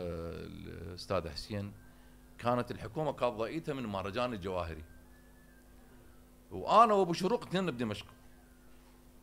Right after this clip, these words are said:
فخابرني مظفر قال: "أقول لك كاظم، الفريد رجع على الطريق البري، بس اطمئنيت لأن دخل الحدود العراقية".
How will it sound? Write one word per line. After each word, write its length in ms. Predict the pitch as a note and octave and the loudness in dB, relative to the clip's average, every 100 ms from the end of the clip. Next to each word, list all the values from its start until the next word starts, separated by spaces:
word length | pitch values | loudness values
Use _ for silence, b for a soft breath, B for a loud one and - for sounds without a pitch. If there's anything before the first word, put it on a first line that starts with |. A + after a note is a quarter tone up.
| - - - - - - - - - - - - - - | -20 -20 -20 -20 -20 -20 -20 -20 -20 -20 -20 -20 -20 -8
فخابرني 520 | B2 C#3 C3+ E3+ F3+ | -4 2 4 4 2
مظفر 420 | D3+ D3 F#3+ D#3+ B2 | -2 -4 -4 -4 -2
قال: 340 | C3+ C3+ A2+ C2 | 0 0 -4 -6
"أقول 280 | A2+ D#3+ F#3 | -4 -2 -4
لك 120 | - | -2
كاظم، 500 | D#3+ F#3+ D#3+ B2+ - | 4 4 4 -2 -2
الفريد 680 | B2+ C3 B2 C#3+ A#3 A3+ F3 | -6 -4 -4 2 4 4 2
رجع 220 | E3 F3 | 2 2
على 80 | G#3 | 2
الطريق 340 | - F#3 F3 | 2 2 2
البري، 560 | D3 B2 B2+ A#2 A2 G#2+ - b b b b - | -2 4 4 4 -4 -6 -14 b b b b -4
بس 180 | C#3+ D3 | -4 -2
اطمئنيت 640 | E3 D#3+ E3+ F3+ F3+ A#3 G3 | 0 2 2 2 4 2 4
لأن 220 | D#3+ D3 | 2 2
دخل 220 | F3 F3+ | 2 2
الحدود 380 | C#3+ A#2 C3+ C3 | 0 -2 0 2
العراقية". 720 | G#2+ G#2 G#2 G#2+ A2 F2+ E2 | 2 4 2 2 -2 -2 -6